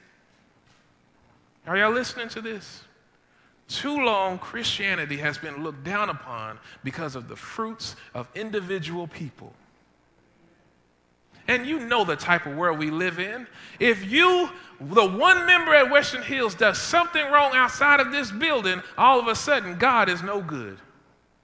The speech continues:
based on the ugliness that you portrayed. Because Kenneth Copeland wants to blow away covid, all of a sudden God can't be taken seriously.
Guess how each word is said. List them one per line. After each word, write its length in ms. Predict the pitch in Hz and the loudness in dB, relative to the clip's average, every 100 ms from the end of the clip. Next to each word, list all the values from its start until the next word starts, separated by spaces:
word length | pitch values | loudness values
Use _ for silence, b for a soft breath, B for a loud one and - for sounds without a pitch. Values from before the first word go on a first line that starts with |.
| _ _ _ | _ _ _
based 300 | 208 208 - | -4 -4 -4
on 140 | 202 170 | -6 -4
the 120 | 151 | 0
ugliness 520 | 220 185 143 135 131 | 0 0 -6 -10 -10
that 240 | 139 131 170 | -10 -10 -12
you 80 | |
portrayed. 420 | 156 151 135 110 98 - _ _ _ _ _ _ _ _ _ _ _ _ _ _ _ _ _ _ _ - | -14 -12 -12 -12 -16 -20 _ _ _ _ _ _ _ _ _ _ _ _ _ _ _ _ _ _ _ -10
Because 380 | 220 285 294 | 4 6 6
Kenneth 300 | - 311 294 | 0 0 -2
Copeland 480 | - 320 320 277 262 | 0 -2 0 -4 0
wants 180 | 285 277 | -2 -2
to 100 | 269 | -4
blow 340 | 220 277 302 285 | 2 8 10 10
away 220 | 285 285 | 8 6
covid, 600 | - 311 262 170 156 160 B B | 6 6 6 0 -6 -6 B B
all 140 | 214 247 | 6 8
of 80 | |
a 80 | 233 | 4
sudden 380 | - 294 247 196 | 2 2 2 2
God 340 | 214 240 226 | 2 4 2
can't 240 | - 233 - | 2 -4 -4
be 100 | 208 | -10
taken 380 | - 196 - 175 | -6 -8 -8 -14
seriously. 580 | - 110 98 - - | -14 -14 -16 -20 -20